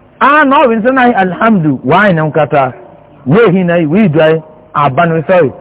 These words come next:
Alhamdulillah, ala kulli hal. Anna na wuni shukru lillah. Nahmaduhu. Bawenu, nunul jama'a. Ahe kovin,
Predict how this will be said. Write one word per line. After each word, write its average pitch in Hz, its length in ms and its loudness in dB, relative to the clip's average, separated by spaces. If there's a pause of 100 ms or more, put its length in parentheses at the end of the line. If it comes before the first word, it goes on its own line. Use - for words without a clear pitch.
(220)
Alhamdulillah, 151 1000 0
ala 226 360 0
kulli 294 420 -2
hal. 208 340 0 (1400)
Anna 262 240 2
na 247 100 4
wuni 240 260 4
shukru 240 460 2
lillah. 196 460 4 (1400)
Nahmaduhu. 202 800 4 (960)
Bawenu, 180 520 2
nunul 233 440 4
jama'a. 190 520 2 (260)
Ahe 180 240 2
kovin, 180 480 0